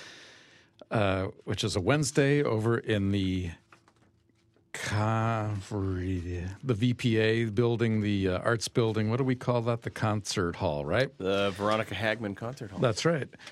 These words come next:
Speaker 1: And, uh, he starts, he'll be there at five thirty. It's free for everybody.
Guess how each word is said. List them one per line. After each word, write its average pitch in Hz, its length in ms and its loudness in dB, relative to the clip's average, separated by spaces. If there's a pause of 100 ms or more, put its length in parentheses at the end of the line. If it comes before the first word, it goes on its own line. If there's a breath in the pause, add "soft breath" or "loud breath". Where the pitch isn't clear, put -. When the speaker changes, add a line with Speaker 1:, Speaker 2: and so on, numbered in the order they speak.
(240 loud breath)
Speaker 1:
And, 95 520 2 (160)
uh, 82 340 -4 (320)
he 110 200 0
starts, 104 540 0 (100)
he'll 120 160 2
be 107 180 0
there 110 200 4
at 95 60 -4
five 113 280 2
thirty. 156 480 2
It's 95 140 -4
free 135 260 2
for 113 280 -4 (100)
everybody. 113 680 2